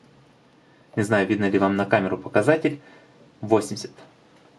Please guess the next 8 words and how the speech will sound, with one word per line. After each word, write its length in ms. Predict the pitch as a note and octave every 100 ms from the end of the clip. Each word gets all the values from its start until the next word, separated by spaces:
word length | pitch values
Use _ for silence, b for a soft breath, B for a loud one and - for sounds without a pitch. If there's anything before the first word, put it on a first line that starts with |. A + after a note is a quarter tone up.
| _ _
Восемьдесят 560 | - B2 C#3+ C#3+ C#3 A2
грамм. 360 | G2+ G2 F2 F2 _ _ _ _ _ _ _ _ _ _ _ _ -
Так, 160 | F#2
давайте 300 | F#2 G2+ F#2+
вам 100 | F2+
покажу, 340 | - F#2+ A2 C#3
что 260 | C#3 - - _ -
вот, 340 | A3 G#2 E2+